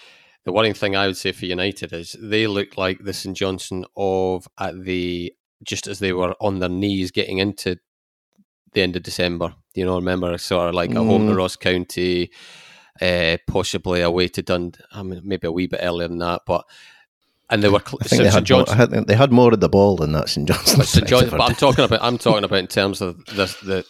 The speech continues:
Speaker 1: they look like the, they're on the floor, as in terms of confidence, basic just cohesion, effort even, and Saint Johnstone
Speaker 2: Uh,
Speaker 1: looked
Speaker 2: I
Speaker 1: like
Speaker 2: don't know.
Speaker 1: Saint Johnstone looked like that by about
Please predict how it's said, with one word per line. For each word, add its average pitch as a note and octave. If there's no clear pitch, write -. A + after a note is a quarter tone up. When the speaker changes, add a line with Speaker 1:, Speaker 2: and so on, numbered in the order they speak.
Speaker 1:
they G#2
look G2+
like F2+
the, E2+
they're F#2+
on G2
the F2
floor, F#2+
as F2+
in F2
terms F2
of E2+
confidence, F2
basic -
just -
cohesion, F2
effort A2+
even, F2+
and F2
Saint G2
Johnstone G#2
Speaker 2:
Uh, -
Speaker 1:
looked A2+
Speaker 2:
I D#3+
Speaker 1:
like G3+
Speaker 2:
don't D#2+
know. C2+
Speaker 1:
Saint A2
Johnstone A#2+
looked A#2
like G2
that F#2+
by F#2
about F2+